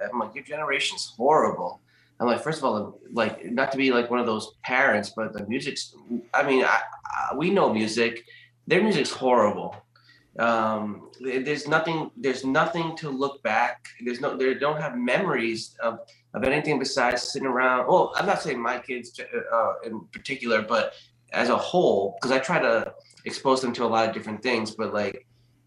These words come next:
the fact that most kids will be in front of their video games for fifteen, sixteen hours a ga-, a day, and they have no other interest besides that as their social outlet. Um, it, they're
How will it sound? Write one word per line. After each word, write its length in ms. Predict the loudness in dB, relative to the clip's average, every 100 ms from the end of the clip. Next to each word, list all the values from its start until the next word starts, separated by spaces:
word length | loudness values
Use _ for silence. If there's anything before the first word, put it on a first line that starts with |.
| _
the 80 | -6
fact 380 | 0 2 2 2
that 420 | 0 2 -2 -6 _ _ _ _ _ -4
most 320 | -2 -2 -2
kids 140 | -2
will 120 | -2 0
be 320 | 0 2 0
in 80 | 0
front 180 | 0
of 0 | 0
their 80 |
video 220 | 0 -2 -2
games 380 | -2 -2 -2 -6
for 260 | -4 -2
fifteen, 560 | -2 -6 -6 -2 0 0
sixteen 360 | -4 -6 -2 2
hours 300 | 4 2 0
a 20 |
ga-, 340 | -4 -2 -2 0
a 80 | -2
day, 560 | 2 2 2 -2 -4 _ _ _ _ _
and 480 | 0 2 2 0 -4 -12 _
they 200 | -2 2 4
have 220 | 2 2
no 200 | 2 2
other 200 | 2 2
interest 420 | -2 -4 -4 -4
besides 840 | -6 -2 2 4 2 -2 -8 -12 _ _
that 420 | -4 2 2 2
as 200 | -2 -6 -6
their 160 | -8
social 420 | -4 -2 -2 0 2
outlet. 540 | 2 2 2 0 -4 -20 _ _ -20 -20 _ -2
Um, 460 | 2 2 2 -2 -6
it, 160 | -6 0
they're 160 | 2